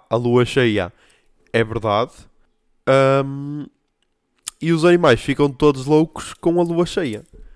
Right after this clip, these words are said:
Que foi uma cena que o, que o Tiger Man estava a dizer no,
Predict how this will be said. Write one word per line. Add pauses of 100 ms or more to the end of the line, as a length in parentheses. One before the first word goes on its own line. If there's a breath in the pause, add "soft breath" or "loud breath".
(640)
Que
foi
uma
cena
que
o,
que
o
Tiger
Man
estava
a
dizer
no,